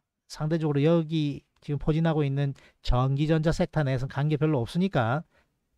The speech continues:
그럴 것이다 했는데 그거 다 어느 정도 주요했죠.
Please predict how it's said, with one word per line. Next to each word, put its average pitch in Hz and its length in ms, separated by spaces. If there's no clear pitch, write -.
그럴 156 160
것이다 156 260
했는데 151 240
그거 143 180
다 123 440
어느 156 200
정도 147 200
주요했죠. 139 1040